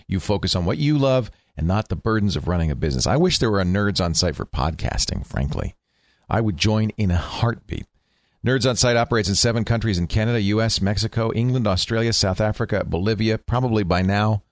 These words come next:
a few more. Uh, they also have a University of Nerdology where you can hone your skills in areas like systems architecture design, software development,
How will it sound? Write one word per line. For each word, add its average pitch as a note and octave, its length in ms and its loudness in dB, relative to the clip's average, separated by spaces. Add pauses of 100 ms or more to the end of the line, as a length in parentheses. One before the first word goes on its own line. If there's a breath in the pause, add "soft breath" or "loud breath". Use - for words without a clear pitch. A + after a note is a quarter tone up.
(360)
a - 60 -6
few A#2 240 0
more. G#2 400 2 (720)
Uh, F2 140 0
they A#2+ 180 2
also D3 240 4
have C3 80 0
a A#2 40 4
University B2 420 2
of A#2+ 80 2
Nerdology A2+ 520 2
where B2 120 2
you G#2 100 2
can G2+ 100 2
hone A#2+ 240 2
your A#2 120 2
skills B2+ 480 2
in F#2+ 380 0
areas B2 380 2
like F#2+ 160 2
systems B2 500 0
architecture C#3 600 0
design, C3+ 380 0
software C3+ 580 0
development, C#3 580 0